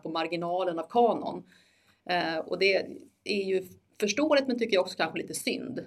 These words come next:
då, att det blir bara kvinnofrågan där, eh, där hon, där hon kommer in. Men hon var ju en, vi läser, vi kan läsa henne idag som en filosof, men hon,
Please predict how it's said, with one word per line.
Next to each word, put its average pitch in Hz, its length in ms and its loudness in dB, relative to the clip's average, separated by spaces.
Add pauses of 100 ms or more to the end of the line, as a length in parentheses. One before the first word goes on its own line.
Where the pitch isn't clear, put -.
då, - 220 -8 (100)
att 165 100 2
det 180 60 -2
blir 165 160 -4
bara 160 200 -2
kvinnofrågan 185 1400 -2
där, - 320 -6 (640)
eh, 156 160 -10
där 160 100 -2
hon, 147 260 -4
där 151 100 -2
hon 156 160 -4
kommer 156 220 -4
in. 180 340 -4
Men 190 120 -4
hon 208 140 -2
var 190 180 4
ju - 100 2
en, 196 300 0 (880)
vi 220 160 6
läser, 233 300 10
vi 196 60 -4
kan 233 140 2
läsa 214 220 6
henne 180 140 0
idag 170 240 2
som 180 120 -6
en 160 60 -8
filosof, 226 640 2
men 196 140 -8
hon, 196 360 -6